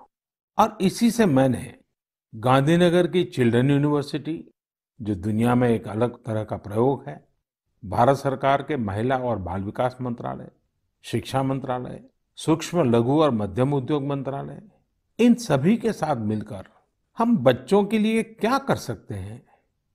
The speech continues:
इस पर मंथन किया, चिंतन किया। मेरे लिए ये बहुत सुखद था,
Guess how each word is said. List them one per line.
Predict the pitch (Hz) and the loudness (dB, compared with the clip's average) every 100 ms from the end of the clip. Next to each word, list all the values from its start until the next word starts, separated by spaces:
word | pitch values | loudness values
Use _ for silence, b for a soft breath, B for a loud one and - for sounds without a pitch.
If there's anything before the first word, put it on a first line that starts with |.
| _ | _
इस | 180 175 | -2 0
पर | 214 190 | 0 2
मंथन | 135 131 120 156 | 2 2 0 -6
किया, | 139 139 147 - - _ - | -6 -8 -8 -12 -20 _ -6
चिंतन | 139 120 123 107 | -4 -4 -6 -10
किया। | - 110 - - _ _ _ _ _ _ - | -12 -20 -20 -20 _ _ _ _ _ _ -8
मेरे | 123 135 175 226 | 0 6 8 8
लिए | 226 226 220 | 6 4 4
ये | 214 | 2
बहुत | 160 147 247 247 | -2 -2 -4 -6
सुखद | - 170 - | -6 -6 -6
था, | 110 - - - _ | -12 -16 -20 -20 _